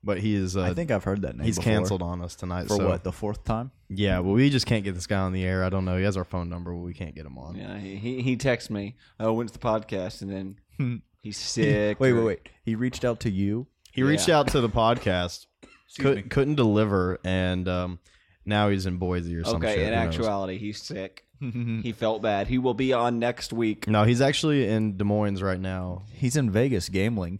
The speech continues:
Speaker 1: He's in Des Moines doing work for the twenty twenty campaign.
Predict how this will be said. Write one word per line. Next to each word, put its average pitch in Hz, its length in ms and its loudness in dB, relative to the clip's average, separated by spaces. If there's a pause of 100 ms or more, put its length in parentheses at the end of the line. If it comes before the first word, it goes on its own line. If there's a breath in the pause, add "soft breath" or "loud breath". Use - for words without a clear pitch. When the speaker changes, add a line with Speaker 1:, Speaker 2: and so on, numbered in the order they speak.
(140)
Speaker 1:
He's 120 160 0
in 160 160 2
Des 170 80 2
Moines 110 520 4
doing 101 540 2
work 95 380 -2
for 92 260 -6
the 90 80 -4
twenty 92 240 -6
twenty 85 260 -10
campaign. 82 520 -12